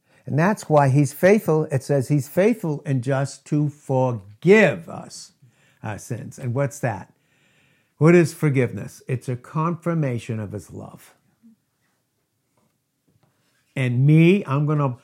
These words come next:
I'm gonna play a false God and not forgive others. How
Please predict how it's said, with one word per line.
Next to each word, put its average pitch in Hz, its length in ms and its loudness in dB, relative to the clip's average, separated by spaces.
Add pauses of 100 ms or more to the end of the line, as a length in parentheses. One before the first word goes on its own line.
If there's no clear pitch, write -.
(180)
I'm 139 140 0
gonna 160 160 2
play 160 260 -2
a 135 80 0
false 156 540 -8
God 113 560 -6 (200)
and 123 140 -4
not 131 260 -2
forgive 120 380 -4
others. 98 500 -12 (1600)
How 202 840 0